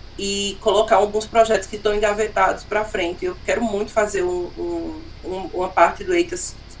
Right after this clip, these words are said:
sobre literatura e focar nisso, levar pessoas pra conversar só sobre literatura e perguntar a vivência dessas pessoas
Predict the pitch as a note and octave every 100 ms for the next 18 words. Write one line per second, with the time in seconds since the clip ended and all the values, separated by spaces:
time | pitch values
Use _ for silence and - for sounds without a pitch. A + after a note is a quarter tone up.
0 | - G#3 G#3+ A#3 G#3+ G3 G3 F#3 G3 F#3+
1 | G3 G3+ F3 G3 E3+ D#3+ - F3+ E3+ F3+
2 | F#3 F#3+ F#3+ F3+ F#3+ F#3 F#3 - F#3 F3
3 | - A3+ G3 G#3+ G3+ A3 - F#3 F#3 -
4 | E4 E3+ A#3 - - - F3+ F#3 F3+ -
5 | F3+ F#3+ G3 F#3+ A3 G#3 F3+ G3 G#3 F3+
6 | F#3 A3+ A#3 - G#3 F#3+ F#3+